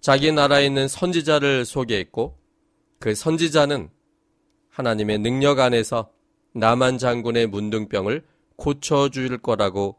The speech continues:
확신하여 이야기했습니다. 그런데 여러분, 포로 잡혀온 여종의 신분을 생각할 때 이 여종의 제안은 매우 위험할 수도 있는 것이었습니다.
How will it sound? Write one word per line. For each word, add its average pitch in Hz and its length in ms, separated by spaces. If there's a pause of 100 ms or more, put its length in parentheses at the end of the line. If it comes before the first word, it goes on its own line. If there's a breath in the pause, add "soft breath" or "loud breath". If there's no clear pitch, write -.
확신하여 110 720 (120)
이야기했습니다. 104 840 (1500)
그런데 107 300
여러분, 107 420 (1400)
포로 180 300
잡혀온 170 640
여종의 135 580
신분을 131 500
생각할 104 500
때 117 340 (920)
이 175 140
여종의 147 680
제안은 110 560 (420)
매우 104 360
위험할 147 400
수도 151 300
있는 139 320
것이었습니다. 117 800